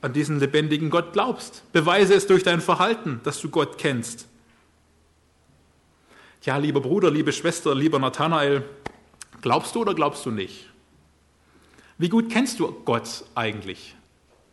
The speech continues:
Jesaja dreißig, Vers fünfzehn, da lesen wir, „Denn so spricht der Herr, Herr, der Heilige Israels:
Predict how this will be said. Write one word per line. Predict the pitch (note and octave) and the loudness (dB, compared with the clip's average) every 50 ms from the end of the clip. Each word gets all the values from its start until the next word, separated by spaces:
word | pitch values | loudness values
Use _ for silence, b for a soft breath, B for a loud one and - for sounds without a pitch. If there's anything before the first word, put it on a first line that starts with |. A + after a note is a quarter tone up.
| _ _ _ _ _ _ _ _ b b b b b b b b b b b b b _ _ - | _ _ _ _ _ _ _ _ b b b b b b b b b b b b b _ _ -8
Jesaja | - A2 B2+ C3+ C#3+ C#3 | -4 0 2 2 2 2
dreißig, | C3+ C#3+ C#3+ D#3 F3 D#3+ - E3 D#3 - - | 0 0 0 0 0 0 -2 -2 -4 -4 -6
Vers | - C3+ B2 - | -8 -6 -6 -6
fünfzehn, | - - D#3 D3 - - - D3 C#3 C3+ | -6 -6 -6 -6 -6 -6 -4 -2 -2 -2
da | B2+ | -2
lesen | B2 B2 C#3 D#3 D3+ - D3+ C#3 | -2 -2 -2 -2 -2 -4 -2 0
wir, | C#3+ C#3 | 0 2
„Denn | C#3+ D3 C#3 | 2 2 2
so | A#2+ D#3+ A3 A#3+ | 2 2 2 2
spricht | - - - - E3+ - - - | 2 -2 -2 -2 -2 -2 0 0
der | D3 C#3 | 0 0
Herr, | C3 C3+ B2+ A#2 A#2+ | 0 0 -2 -2 -2
Herr, | C3 B2 A#2 | -2 -2 -2
der | A#2 A#2 A2+ A2+ | -2 -2 -2 -2
Heilige | C#3 C3+ C3 B2+ B2+ C#3 | -2 -2 -2 -2 -4 -4
Israels: | C#3 C3+ - - B2+ B2 B2 A#2+ A#2+ A2+ - - - - | -6 -6 -4 -4 -2 -2 -2 -2 -4 -6 -8 -12 -16 -18